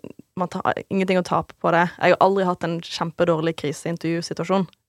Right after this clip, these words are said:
ehm, og de kan alltid si nei, at ikke vi snakker om ting. Så, så lenge man er litt følsom og ikke, ja, ikke er et ufordragelig menneske, <laughs> så kan man egentlig spørre om det meste. Så lenge det er en, eh, relevant for det de driver med, da.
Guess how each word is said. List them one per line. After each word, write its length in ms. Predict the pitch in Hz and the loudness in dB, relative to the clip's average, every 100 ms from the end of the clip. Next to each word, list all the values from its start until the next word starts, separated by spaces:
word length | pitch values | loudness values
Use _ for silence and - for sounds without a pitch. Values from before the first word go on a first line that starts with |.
| - | -6
ehm, 400 | 92 - - - _ _ _ _ _ - | -6 -4 -8 -12 _ _ _ _ _ -2
og 340 | 185 175 185 | 0 2 0
de 60 | 180 | 0
kan 120 | 190 | 0
alltid 220 | 170 196 | 0 -2
si 120 | 170 165 | -4 -2
nei, 320 | 165 - - | 0 -2 -2
at 120 | - - | -6 -10
ikke 120 | - | -8
vi 60 | 190 | -8
snakker 180 | - - | -8 -10
om 60 | |
ting. 160 | 175 160 | -10 -10
Så, 200 | - - 160 | -10 -4 -4
så 100 | 180 | 0
lenge 180 | 175 190 | 2 2
man 140 | 180 | 2
er 80 | 180 | 2
litt 220 | 180 - | 0 -2
følsom 480 | - - 175 - 156 | -6 -6 -4 -6 -4
og 80 | 160 | -4
ikke, 420 | 165 - 160 156 - _ _ _ _ _ | -4 0 0 0 -4 _ _ _ _ _
ja, 140 | - - - | -2 -2 -2
ikke 200 | 185 170 | 2 4
er 360 | 170 170 165 | 6 6 4
et 80 | 165 185 185 - | 0 -4 -16 -14
ufordragelig 480 | - 175 175 160 - | -6 -2 0 0 -2
menneske, 320 | 156 175 196 | -2 0 2
<laughs> 440 | - - 185 185 | 2 0 -2 0
så 120 | 175 247 | 2 2
kan 120 | 214 | 4
man 100 | 196 185 | 4 2
egentlig 220 | 190 208 | 0 -2
spørre 160 | 190 | 0
om 80 | 180 | 0
det 80 | 175 | -2
meste. 280 | 175 - - | -4 -4 -6
Så 440 | - _ _ _ 190 | -6 _ _ _ 0
lenge 160 | 185 | 2
det 80 | 180 | 2
er 120 | 180 | 0
en, 160 | 180 - | -2 -6
eh, 200 | 50 185 - _ _ | -6 -8 -12 _ _
relevant 380 | 196 185 180 175 | 2 2 0 -4
for 100 | - | -6
det 140 | - | -6
de 60 | - | -4
driver 220 | 165 180 | -6 -6
med, 100 | 196 | -8
da. 100 | 214 | -10